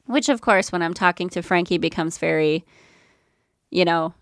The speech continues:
microverse mirrors the macroverse. So if all my cells are intelligent, then I'm also just an intelligent cell that's a part of another larger organism, which, for all intents and purposes, as humans, we are the living cells of Gaia, the planet, or some of them,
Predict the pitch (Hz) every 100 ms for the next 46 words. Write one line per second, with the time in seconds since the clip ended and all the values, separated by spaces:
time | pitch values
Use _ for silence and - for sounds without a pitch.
0 | _ - 180 202 208 208 196 185 185 185
1 | 180 185 185 180 175 175 175 175 175 -
2 | 170 160 165 170 - 175 170 175 185 175
3 | 170 170 175 170 160 165 160 - 175 165
4 | 160 160 165 165 170 170 170 165 156 170
5 | 170 160 156 170 160 156 160 - 165 160
6 | 160 - - 160 151 156 151 160 156 160
7 | 156 - 160 156 156 156 156 156 151 175
8 | - - - _ - 170 175 160 160 165
9 | 160 160 170 160 170 165 160 - 240 262
10 | 220 - 220 202 180 180 170 - 180 185
11 | 185 175 165 - 180 175 165 - 170 165
12 | 156 - 170 165 160 151 - 185 175 165
13 | - 156 - 190 165 151 160 160 170